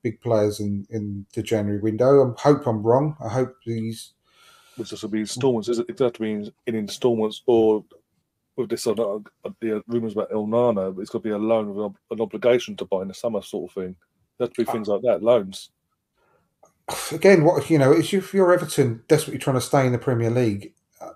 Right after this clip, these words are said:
Speaker 1: I know they need the money, obviously, for obvious reasons, but
Speaker 2: Hmm.
Speaker 1: why would they do, why would they agree to, like, a loan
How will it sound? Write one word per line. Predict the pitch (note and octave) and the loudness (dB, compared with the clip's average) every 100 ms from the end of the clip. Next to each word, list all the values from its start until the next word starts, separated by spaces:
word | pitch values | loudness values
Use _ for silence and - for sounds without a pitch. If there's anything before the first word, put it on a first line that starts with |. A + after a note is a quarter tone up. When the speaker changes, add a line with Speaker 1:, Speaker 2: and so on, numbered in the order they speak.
| _ | _
Speaker 1:
I | C#3+ | 2
know | D3 E3 | 4 6
they | C#3+ | 6
need | B2+ B2 | 4 0
the | A2 | -2
money, | G2+ G2 A#2 | 0 0 -2
obviously, | A#2+ A2 - G#2 | -2 -4 -2 -2
for | G2+ A#2+ | -2 -2
obvious | A2 G#2 A2+ | -2 -2 -2
reasons, | A#2 A2 G2+ F2 | -2 -2 -6 -10
but | - A2+ G#2 - _ - | -4 -4 -4 -14 _ -14
Speaker 2:
Hmm. | A2+ G2 _ - | -12 -14 _ -2
Speaker 1:
why | C3+ E3 | 4 6
would | D#3 | 6
they | C3+ | 2
do, | B2+ D3 C#3+ C3 | 4 2 2 2
why | E3 | 4
would | E3 E3 | 4 4
they | D3+ | 2
agree | D3+ D3+ C#3 | 4 2 2
to, | - | 0
like, | A#2+ | 0
a | C3+ | 2
loan | C3+ C#3 G#2+ G2 | 4 4 2 -4